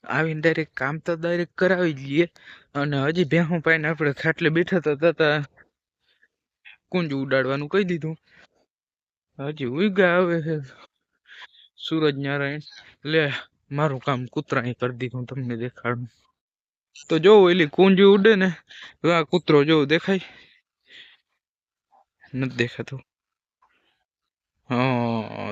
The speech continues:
થોડો થોડો દેખાય, નથી દેખાતો હજી. કૂતરો ઈ જ કલરનો છે પાછો.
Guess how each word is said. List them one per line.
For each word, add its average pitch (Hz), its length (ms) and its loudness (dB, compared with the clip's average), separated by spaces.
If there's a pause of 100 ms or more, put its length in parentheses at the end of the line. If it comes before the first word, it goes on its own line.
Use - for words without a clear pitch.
(160)
થોડો 156 200 4
થોડો 123 260 0
દેખાય, 123 480 -2 (960)
નથી 143 320 -2
દેખાતો 123 520 -2
હજી. 123 220 -4 (960)
કૂતરો 180 360 6
ઈ 165 160 4
જ 147 140 -2
કલરનો 135 420 2
છે 139 140 -6
પાછો. 131 420 -4